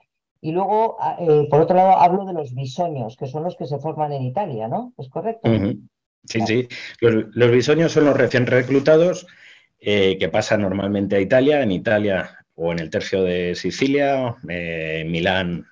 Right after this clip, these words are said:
Speaker 2: o, o Nápoles van ahí a irse entrenando y a partir de ahí, pues unos pasaban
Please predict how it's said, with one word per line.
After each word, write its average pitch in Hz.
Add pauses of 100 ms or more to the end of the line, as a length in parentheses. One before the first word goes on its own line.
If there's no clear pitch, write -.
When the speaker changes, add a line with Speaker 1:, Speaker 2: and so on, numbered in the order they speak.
(120)
Speaker 2:
o, 73 (840)
o 95
Nápoles 110
van 87
ahí 90
a 87
irse 92
entrenando 120 (600)
y 101
a 101
partir 101
de 107
ahí, 117
pues -
unos 104
pasaban 92